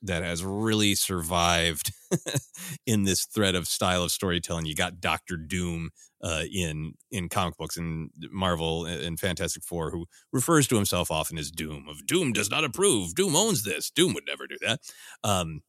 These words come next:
it's a big thing in, in Doctor Who. Doom pops up, uh, a lot.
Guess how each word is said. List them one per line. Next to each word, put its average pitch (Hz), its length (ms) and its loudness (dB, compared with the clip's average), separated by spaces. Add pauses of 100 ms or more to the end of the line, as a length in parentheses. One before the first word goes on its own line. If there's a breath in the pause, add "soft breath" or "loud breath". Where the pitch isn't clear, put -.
(120)
it's 131 120 4
a 101 80 2
big 92 320 2
thing 85 220 0
in, 82 180 -2
in 85 220 -6
Doctor 78 360 -4
Who. 82 140 -4
Doom 82 440 -6
pops 78 280 -6
up, 76 200 -8 (360 soft breath)
uh, 85 220 -4
a 85 100 -2
lot. 80 460 0